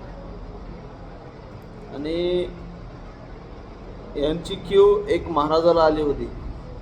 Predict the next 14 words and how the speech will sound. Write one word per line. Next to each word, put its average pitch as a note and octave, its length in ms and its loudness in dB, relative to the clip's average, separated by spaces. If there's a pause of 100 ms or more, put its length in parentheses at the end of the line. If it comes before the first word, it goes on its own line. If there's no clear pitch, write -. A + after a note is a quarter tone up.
(1900)
एक F3+ 160 -4
संत G#3 360 4
माणसाने F#3+ 920 4 (800)
एका E3 260 4
आरोपीची F3 760 4
साईड F3 280 8
घेणं F3 380 6 (500)
ही F3+ 100 0
चुकीची F3+ 460 0
आहे. C3 200 4 (960)
नेमकं C#3+ 360 0
महाराष्ट्रात D#3+ 640 -2
चालले D3+ 320 6
काय? B2+ 200 2